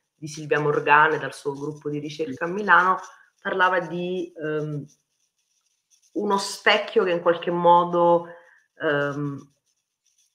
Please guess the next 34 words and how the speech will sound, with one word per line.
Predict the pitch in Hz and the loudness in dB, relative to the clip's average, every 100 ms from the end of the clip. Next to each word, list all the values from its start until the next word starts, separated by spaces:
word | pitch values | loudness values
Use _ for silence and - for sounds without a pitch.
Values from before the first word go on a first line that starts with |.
| _ | _
ci | - 185 | -12 -8
condiziona | 175 180 185 220 - 202 185 196 | -4 -4 -4 -6 -6 -2 0 -2
e | - | -8
quindi | - 165 180 175 160 | -6 -4 -4 -4 -8
sì, | - 196 - - | -8 -10 -10 -8
non | 156 151 | -4 -2
è | 147 | -4
più | - 202 - _ | -8 -12 -14 _
tanto | 170 165 151 147 156 | 8 8 4 -2 0
o | 139 151 | 2 2
non | 160 175 | 0 0
è | 175 | -2
sempre | 170 - - 180 160 147 147 135 - - | -4 -8 -2 -2 -2 -6 -6 -6 -8 -14
buona | 143 143 147 165 | -8 -2 0 0
maestra, | 170 156 170 - 175 | 0 0 -4 -2 -2
ma | 135 127 135 156 156 - - _ | 2 2 4 4 2 -6 -20 _
diciamo | - 190 175 | -10 -2 2
la | 165 | 4
tele-, | 180 180 | 2 -4
il, | 160 - 170 151 _ | -6 -12 -14 -14 _
quel, | - 202 - | -2 -2 -2
ciò | - | -8
che | 170 175 | -6 -8
più | - 196 _ | -10 -16 _
passa, | 196 151 - - 208 | 2 2 0 -4 -2
penso | 208 131 143 135 | -2 -4 -6 -12
ai | 131 | -8
reality | 131 135 131 123 | -6 -6 -8 -14
show, | - - 127 143 170 | -12 -10 -4 -2 2
anche | 127 147 170 170 | 4 2 0 -8
a, | - - | -8 -10
a | |
tante | - 156 160 156 | -6 -4 -2 -2
trasmissioni | 151 151 147 147 - 151 156 147 | -4 -6 -8 -10 -6 -4 -4 -6